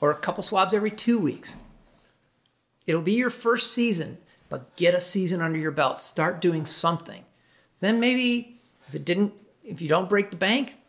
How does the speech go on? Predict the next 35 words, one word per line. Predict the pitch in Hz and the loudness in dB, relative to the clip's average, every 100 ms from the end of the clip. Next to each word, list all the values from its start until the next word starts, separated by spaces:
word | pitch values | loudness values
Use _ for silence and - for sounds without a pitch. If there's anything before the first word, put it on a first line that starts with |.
| _ - | _ -10
you | |
start | - 170 170 196 | -4 0 0 0
next | 165 165 - | -4 -4 -8
year. | 131 131 | -8 -2
Maybe | 160 214 | 0 0
you | 214 | -2
learn | 170 147 180 196 | -4 0 2 2
a | |
little | 147 135 | 0 -2
bit | - | -4
something | - 143 139 | -6 -8 -10
and | 143 151 | -8 -8
we | 143 | -4
build | 165 165 170 | 2 4 4
onto | 165 160 - | 0 -2 -6
it. | 135 - _ _ _ _ _ - | -14 -16 _ _ _ _ _ -10
And | 143 | -8
eventually | 143 202 240 226 | 0 0 2 0
you'll | 196 175 | -2 -2
have | - 160 | -2 -4
a | 147 | -6
full-fledged | - 190 208 202 170 165 - | -2 2 2 0 -2 -2 -4
program | - 175 175 143 107 - 131 _ _ _ _ | 2 6 6 4 -8 -12 -14 _ _ _ _
that | 151 160 | -4 -2
you | 165 | -2
worked | 156 180 180 - - | 4 4 4 -4 -6
into. | 165 160 - - - - _ _ _ _ _ _ _ _ | -4 -4 -8 -10 -16 -20 _ _ _ _ _ _ _ _
Um, | 151 147 143 143 135 _ _ _ _ | -6 -6 -6 -10 -14 _ _ _ _
and | 165 | 0
I | 165 | 0
think | 202 180 - 160 143 | 0 -2 -4 -6 0
that's | 156 160 - | 0 0 -6
the, | - 151 - - | -6 -6 -8 -4
that's, | 170 170 - - - 180 | 0 0 -2 -12 -16 -6
that's, | 185 214 - - - | 0 0 0 -8 -12